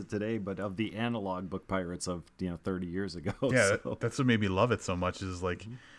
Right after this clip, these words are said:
Speaker 1: Mm-hmm.
Speaker 2: we, we think that, you know, and, and every generation is guilty of thinking that we're the first people that experience an issue or a problem. And
Speaker 1: Mm-hmm.
Speaker 2: I mean, it's something that just, as long as there's been a product, people have been finding a way to steal it.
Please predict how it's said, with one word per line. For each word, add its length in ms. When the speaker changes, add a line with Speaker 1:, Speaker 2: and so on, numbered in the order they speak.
Speaker 1:
Mm-hmm. 360
Speaker 2:
we, 360
we 420
think 540
that, 320
you 140
know, 240
and, 300
and 240
every 200
generation 500
is 120
guilty 360
of 120
thinking 360
that 160
we're 180
the 100
first 280
people 240
that 80
experience 600
an 100
issue 360
or 120
a 80
problem. 460
And 100
Speaker 1:
Mm-hmm. 120
Speaker 2:
I 40
mean, 180
it's 160
something 320
that 140
just, 360
as 220
long 320
as 160
there's 220
been 140
a 40
product, 560
people 220
have 80
been 140
finding 340
a 40
way 140
to 80
steal 300
it. 140